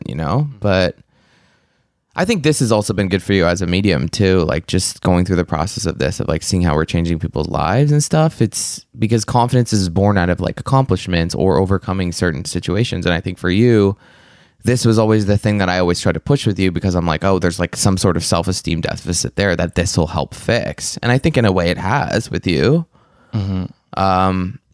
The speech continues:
Speaker 1: but I'm glad you shared because, like, you know, we kind of just, like, started season two and then it was just like, <laughs> "Oh, I have a boyfriend." And then we just, like, never talked about it. And I knew that he was kinda, like, in your ear being like, "Yeah."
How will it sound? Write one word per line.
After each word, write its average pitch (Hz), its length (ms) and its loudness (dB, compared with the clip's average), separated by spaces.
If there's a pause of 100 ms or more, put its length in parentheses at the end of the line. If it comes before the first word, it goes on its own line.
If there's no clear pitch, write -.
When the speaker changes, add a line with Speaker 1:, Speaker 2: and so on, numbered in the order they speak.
(380)
Speaker 1:
but 131 160 0
I'm 131 100 -2
glad 151 240 0
you 131 80 2
shared 117 320 0
because, 90 400 -4
like, 87 300 -4
you 107 80 0
know, 101 360 2 (880)
we 95 160 0
kind 101 240 0
of 107 80 0
just, 95 240 0
like, 90 160 -2
started 85 460 -2
season 85 280 -4
two 98 280 0
and 80 100 -2
then 78 80 -2
it - 60 -8
was 85 160 -6
just 80 180 -6
like, 80 240 -6
<laughs> - 760 -20
"Oh, 127 100 2
I - 60 2
have 131 120 2
a 139 60 2
boyfriend." 113 580 2
And 101 80 -2
then 98 80 0
we 95 80 0
just, 90 160 -2
like, 85 140 -4
never 82 300 -2
talked - 260 -4
about 104 180 0
it. 147 40 2
And 98 100 -2
I 98 80 -2
knew 120 240 0
that 101 120 0
he 104 140 -4
was 90 140 0
kinda, 87 160 0
like, 82 180 -2
in 85 140 -4
your 78 100 -2
ear 73 240 0
being 73 160 -6
like, - 220 -10
"Yeah." 104 180 -4